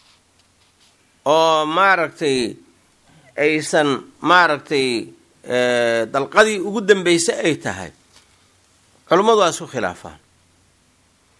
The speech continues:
Imaam Shaafici isagu wuxuu leeyahay, nafaqo ma lahan, laakiin sakan ay leedahay.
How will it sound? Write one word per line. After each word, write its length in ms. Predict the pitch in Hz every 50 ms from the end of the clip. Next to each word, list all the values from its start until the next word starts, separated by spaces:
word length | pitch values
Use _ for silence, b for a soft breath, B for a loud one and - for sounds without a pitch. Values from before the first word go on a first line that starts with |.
| _ _ _ _ _ _ _ _ _ - -
Imaam 240 | 185 220 240 240 233
Shaafici 360 | 208 - 226 208 196 208 226 202 190
isagu 240 | 196 - 240 226 208
wuxuu 240 | 190 165 - 190 -
leeyahay, 460 | 208 220 226 208 202 196 202 220 233 214 - _ _ _ _ _ _ _ _ _ _ _ _ _ -
nafaqo 600 | - 127 147 147 143 - 160 147 151 - 185 220 220 - - _ _ _ _ _ _ _ _ _ _ _ _ _ _ _ _ -
ma 180 | - 135 156 180
lahan, 260 | 175 165 139 135 127 117
laakiin 320 | 117 117 113 - - 107 98
sakan 360 | - - 135 - - 101 90
ay 120 | 82 82
leedahay. 300 | 80 82 - 82 80 _